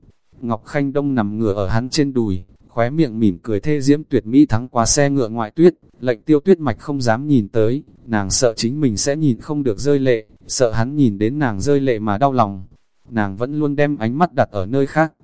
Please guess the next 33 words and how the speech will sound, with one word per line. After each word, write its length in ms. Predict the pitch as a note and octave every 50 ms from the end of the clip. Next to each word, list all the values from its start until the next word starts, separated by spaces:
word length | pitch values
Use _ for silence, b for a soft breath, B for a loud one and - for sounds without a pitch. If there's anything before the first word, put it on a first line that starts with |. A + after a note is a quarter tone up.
| _ _ _ -
tận 140 | A#2+ G#2
lực 180 | A2 A2+ G#2+ -
say 220 | - - D3 C#3+
mê 180 | C#3+ C#3+ D3 D3
ở 160 | C#3 A2+ F#2+
chuyện 240 | F2+ - A#2+ G#2 -
xưa, 400 | - - D#3+ D3+ D3 C#3+ C3+ C3+ C3+ - _ _ _
tận 140 | - A2+ G#2
lực 220 | A2+ A2+ G2+ -
đem 200 | B2 C#3 C#3 C#3
chính 260 | - - A#2 C3 D3 D3+
mình 200 | C3+ A2 G2+ G2+
nhớ 200 | G#2 G#2+ A2+ A#2+
rõ 180 | C3 C3+ C#3+ -
chuyện 200 | - C#3 G#2 -
xưa 240 | - - D3+ C#3
đều 320 | C3 B2 A2 G2+ F#2 F2+ - _ _ _ _ _ _ _ _ _ _ _ _ _ _ _
nói 220 | - A#2 A#2 A#2+ B2+
ra. 400 | B2+ D#3 D#3 D3 C3+ C3 C3+ C3+ _ _ _ _ _ _ _ -
Ngọc 260 | B2+ A#2+ A2 A2 _
Khanh 260 | - D3 C#3+ C#3 C3+
Đông 160 | C3 C#3 C#3
cứ 180 | C3 - B2 B2
như 180 | C#3+ D#3+ D#3+ D3+
vậy 220 | C#3+ D3 C3 G#2
vẫn 200 | G2+ A#2+ C3 C#3+
luôn 240 | D3+ D3+ C#3+ C#3+ C3+
bảo 160 | C3+ G2 F2
trì 220 | - - A2+ G2+
tư 200 | G2 - D#3+ D3+ C#3
thế 120 | - A#2+ C3+
này 200 | D3 B2+ G#2+ G2
nhìn, 320 | G2+ G2+ G2+ F#2+ F#2